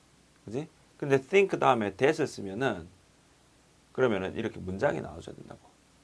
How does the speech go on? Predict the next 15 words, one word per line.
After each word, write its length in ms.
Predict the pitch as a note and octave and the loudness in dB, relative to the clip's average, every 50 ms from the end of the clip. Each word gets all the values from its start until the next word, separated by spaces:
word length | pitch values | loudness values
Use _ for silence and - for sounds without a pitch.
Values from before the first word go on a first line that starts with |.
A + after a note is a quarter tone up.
| _ - | _ -2
이때, 580 | G#3+ G#3 - E3 B2+ G#2+ G#2 A#2+ D3+ F3 F#3 - _ _ _ _ _ _ _ _ _ _ | -2 2 4 4 6 6 6 6 4 2 0 -6 _ _ _ _ _ _ _ _ _ _
자, 460 | - D3+ C3 A#2+ A2+ G#2+ G2+ G2 F#2 - - _ _ _ _ _ - | 4 8 8 8 8 8 6 2 0 -4 -10 _ _ _ _ _ -4
기억을 320 | - D3+ E3 F3 D#3 D3 | 2 4 6 6 6 4
해야 140 | D3 C#3+ C#3+ | 4 4 4
되는 220 | C3+ B2 A#2 G#2+ | 4 2 0 -2
거는 500 | G2 F#2+ F#2+ F#2 G2 G#2 A#2 C3+ D3 A#2 - - G2+ | -2 -4 -4 -4 -4 -2 -2 -2 -2 -4 -8 -4 2
요 180 | B2 C#3 D#3 | 4 4 4
녀석은 720 | E3 F3 F#3+ F#3 F#3 F3 C3 A2 G2+ G#2 A#2 C3+ D3+ D#3+ - - _ _ _ _ _ _ _ _ - | 6 4 2 2 2 0 0 0 0 0 0 -2 -4 -6 -10 -16 _ _ _ _ _ _ _ _ -20
생략을 600 | - - - A3 G3+ G3 F#3+ E3+ C#3+ A2 G2 F#2+ F2+ | -20 -14 -8 -4 -2 0 0 0 0 0 -2 -4 -4
갈, 240 | F#2 A2+ A#2 B2 - - - - | -6 -8 -10 -10 -12 -14 -16 -10
어, 200 | - A2+ G#2+ G#2 | -6 -4 -4 -4
생략이 680 | A2+ - F#3 F#3+ F#3+ F3 C#3+ A#2 A#2 C3+ D#3 E3+ E3 - | -4 -4 -4 -2 0 -2 -2 -2 -4 -4 -4 -4 -4 -8
가능해요. 420 | - - A2 G#2+ G#2+ G#2 G2+ F#2 F2+ | -10 -10 -8 -6 -6 -6 -8 -10 -12
생략 360 | F2+ - G#2+ G2+ G2 - - | -14 -14 -14 -14 -14 -16 -18
가능. 260 | - - F#2+ F#2 F#2 | -18 -16 -14 -14 -14